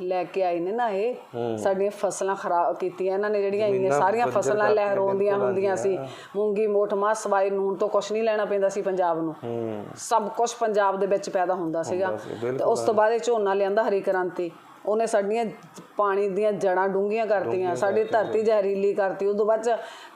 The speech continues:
Speaker 1: ਪਰਾਲੀ ਸਾੜੀ, ਸਾਡੇ ਸਾਰੇ ਕੁਦਰਤੀ ਜਾਨਵਰ ਖਤਮ ਕਰਤੇ, ਜਿਨ੍ਹਾਂ ਨੇ ਬੰਦੇ ਨੂੰ ਬਚਾਉਣਾ ਸੀ, ਜਿਨ੍ਹਾਂ ਨੇ ਫਸਲਾਂ ਨੂੰ ਬਚਾਉਣਾ ਸੀਗਾ।
Speaker 2: ਹੂੰ।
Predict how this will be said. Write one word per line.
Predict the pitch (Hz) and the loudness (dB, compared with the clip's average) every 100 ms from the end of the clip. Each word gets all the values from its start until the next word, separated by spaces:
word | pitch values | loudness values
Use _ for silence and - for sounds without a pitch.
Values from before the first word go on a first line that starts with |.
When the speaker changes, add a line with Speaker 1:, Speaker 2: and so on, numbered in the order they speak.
| - | 0
Speaker 1:
ਪਰਾਲੀ | 214 208 220 | 4 4 2
ਸਾੜੀ, | 220 208 233 | 2 2 2
ਸਾਡੇ | 240 233 226 | 2 2 2
ਸਾਰੇ | 226 214 233 | 2 2 2
ਕੁਦਰਤੀ | 226 202 202 196 233 | 0 2 2 2 -2
ਜਾਨਵਰ | 185 190 196 208 | 0 2 2 2
ਖਤਮ | 208 208 214 | 2 0 2
ਕਰਤੇ, | 208 202 214 | 2 2 0
ਜਿਨ੍ਹਾਂ | 202 220 226 | 0 0 0
ਨੇ | 220 | 0
ਬੰਦੇ | 190 185 208 | 0 0 0
ਨੂੰ | 208 | 0
ਬਚਾਉਣਾ | 208 202 196 202 | 0 0 0 0
ਸੀ, | 233 | 0
ਜਿਨ੍ਹਾਂ | 220 233 | -2 0
ਨੇ | 226 | 0
ਫਸਲਾਂ | 208 180 196 196 | 0 0 0 0
ਨੂੰ | 185 | -2
ਬਚਾਉਣਾ | 180 175 170 | -2 -2 -4
ਸੀਗਾ। | - 170 120 | -4 -6 -6
Speaker 2:
ਹੂੰ। | 113 107 | -6 -8